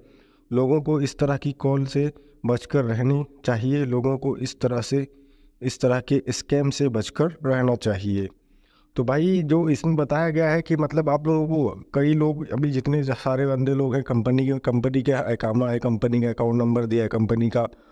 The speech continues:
और उनका अकाउंट नंबर में एटीएम में ही सैलरी आता है, अकाउंट में ही सैलरी आता है। तो होता क्या है कि कुछ लोग, फ्रॉड लोग फ़ोन करते हैं आपको WhatsApp पे और बोलते हैं कि आपको एटीएम में प्रॉब्लम है, पिन चेंज हो गया, ब्लॉक हो गया है, तो आप,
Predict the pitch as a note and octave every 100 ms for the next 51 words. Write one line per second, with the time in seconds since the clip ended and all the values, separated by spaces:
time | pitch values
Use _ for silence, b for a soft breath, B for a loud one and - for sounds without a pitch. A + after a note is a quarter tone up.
0 | B B2 B2+ C3+ C#3+ C3 B2 A#2+ A#2+ B2
1 | A#2+ C#3+ D#3 B2 A#2+ C3 C3 C3 D3 C3
2 | D3+ - C3 B2 A#2+ A#2 G#2+ - B2 C#3
3 | B2 B2 B2+ C#3 D3+ - A2 G#2+ G2+ G2
4 | - G2 G2 B B B C#3 C3 D3+ D3+
5 | E3 D#3 D#3+ D#3 D3 C#3+ C#3+ D#3 G2 -
6 | C3+ D3 D3 C3+ C3 C#3 C3+ - - C#3
7 | C#3+ C3+ - C3+ B2+ B2 - B2 A2+ A#2
8 | - A#2+ C#3+ C3 A#2 A2 A#2+ A#2 C#3 C3+
9 | B2 A#2+ A2+ A#2+ A2+ G#2+ B2 A#2+ A2+ A2+
10 | G#2+ G#2+ C3 C3 C#3 - A#2 G#2+ B2+ B2
11 | B2+ C3+ C3+ A2 A2 A2+ - B2+ B2 C3
12 | A#2+ C#3 - b b - A#2 A#2